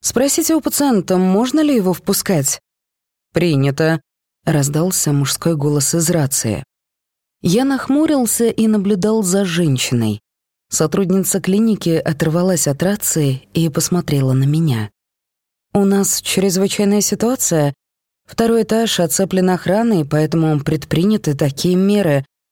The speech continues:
После случая с Анастасией Бенуа, сами понимаете, жизни Гюстава Бенуа угрожает опасность.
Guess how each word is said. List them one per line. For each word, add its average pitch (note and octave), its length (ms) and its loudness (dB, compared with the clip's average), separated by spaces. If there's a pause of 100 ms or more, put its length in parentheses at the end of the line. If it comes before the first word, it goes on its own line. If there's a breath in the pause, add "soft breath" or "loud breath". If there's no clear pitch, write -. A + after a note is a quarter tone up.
(300)
После C4 380 0
случая C4 480 0
с - 100 -2
Анастасией A#3 640 0
Бенуа, A#3+ 540 2
сами G#3+ 480 -2
понимаете, C#3 720 -2 (500)
жизни G#3+ 400 0
Гюстава F#3 380 0
Бенуа F3 440 0
угрожает D3+ 580 0
опасность. D3+ 720 -2